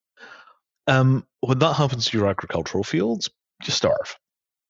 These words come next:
That simple, right? So for me, as I look out the window, uh, you know, like, the grass is going a little yellow, that's the point where you sort of think, like, "Oh, we might have a problem. Like, this is a bad thing."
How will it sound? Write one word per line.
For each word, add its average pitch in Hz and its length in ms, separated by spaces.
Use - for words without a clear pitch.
That 101 180
simple, - 340
right? 104 140
So 131 340
for - 160
me, 180 160
as 139 120
I 127 40
look 120 280
out 113 120
the 95 60
window, 95 560
uh, 110 320
you 120 80
know, 98 160
like, 101 380
the 107 100
grass 110 340
is 98 60
going 104 220
a 95 40
little 80 220
yellow, 127 560
that's 139 240
the 175 80
point 131 320
where 123 80
you 113 80
sort 117 220
of - 60
think, 117 220
like, 113 180
"Oh, 185 220
we 123 120
might 170 160
have 139 120
a - 60
problem. - 400
Like, - 200
this - 120
is 101 120
a 95 40
bad 87 280
thing." - 240